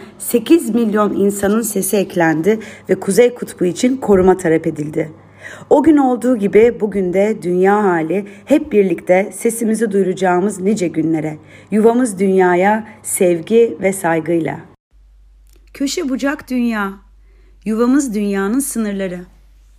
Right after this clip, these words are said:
İnsan nüfusu son buzul çağından çıkıldığında yaklaşık iki milyondu.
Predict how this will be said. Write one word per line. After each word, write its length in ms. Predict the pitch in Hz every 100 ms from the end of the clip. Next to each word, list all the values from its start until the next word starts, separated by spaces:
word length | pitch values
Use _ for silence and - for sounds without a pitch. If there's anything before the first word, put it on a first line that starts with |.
| _ _ _ _ _ _ -
İnsan 480 | 262 269 339 349 302
nüfusu 680 | 247 196 185 - 220 262 -
son 400 | - 269 277 262
buzul 260 | 214 247
çağından 500 | 240 214 185 180 170
çıkıldığında 600 | 175 226 226 190 180 175
yaklaşık 520 | 214 202 190 180 277 269
iki 180 | -
milyondu. 540 | 208 170 160 151 151